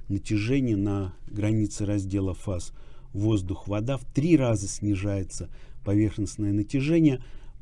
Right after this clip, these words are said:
поэтому в конце выдоха, как изображено на иллюстрации, когда повышается плотность сурфактанта, э, в альвеоле уменьшенного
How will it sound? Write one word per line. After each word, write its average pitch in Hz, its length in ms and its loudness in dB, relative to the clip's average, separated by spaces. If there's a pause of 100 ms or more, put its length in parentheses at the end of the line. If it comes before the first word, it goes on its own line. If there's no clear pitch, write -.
поэтому 135 720 4 (140)
в - 100 -16
конце 120 440 2
выдоха, 139 520 2
как - 320 -2 (580)
изображено 104 880 0 (280)
на 117 120 2
иллюстрации, 107 800 0
когда 120 540 2 (1000)
повышается 123 1120 2 (240)
плотность 120 560 2
сурфактанта, 135 1000 2 (800)
э, 107 320 -2 (840)
в 107 100 0
альвеоле 120 760 2 (100)
уменьшенного 117 840 0